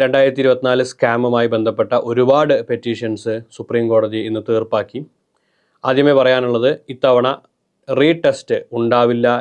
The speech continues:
എന്ന് കോടതി തീർപ്പ് കൽപ്പിച്ചിട്ടുണ്ട്. അപ്പോ എന്തൊക്കെയാണ് സംഭവിച്ചതെന്ന് നോക്കിക്കഴിഞ്ഞാൽ,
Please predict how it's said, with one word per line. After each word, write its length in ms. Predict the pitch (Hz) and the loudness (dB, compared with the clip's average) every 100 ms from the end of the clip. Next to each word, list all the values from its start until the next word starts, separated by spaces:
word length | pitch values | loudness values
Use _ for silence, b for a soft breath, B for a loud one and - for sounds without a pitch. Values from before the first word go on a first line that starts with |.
| 120 110 | -4 -6
എന്ന് 160 | 110 165 _ | -4 -6 _
കോടതി 280 | 110 107 107 - | 0 0 -2 -6
തീർപ്പ് 320 | 113 113 127 | -4 -2 0
കൽപ്പിച്ചിട്ടുണ്ട്. 540 | 110 104 107 107 104 147 - _ _ _ _ _ _ 127 | 0 -2 -8 -8 -6 -6 -6 _ _ _ _ _ _ 0
അപ്പോ 120 | 139 143 - _ _ _ 135 | 2 0 -4 _ _ _ -2
എന്തൊക്കെയാണ് 420 | 156 170 165 160 151 | 0 0 0 0 -2
സംഭവിച്ചതെന്ന് 500 | 127 135 131 143 127 | 0 0 2 0 0
നോക്കിക്കഴിഞ്ഞാൽ, 500 | 120 117 117 117 | 0 -2 0 0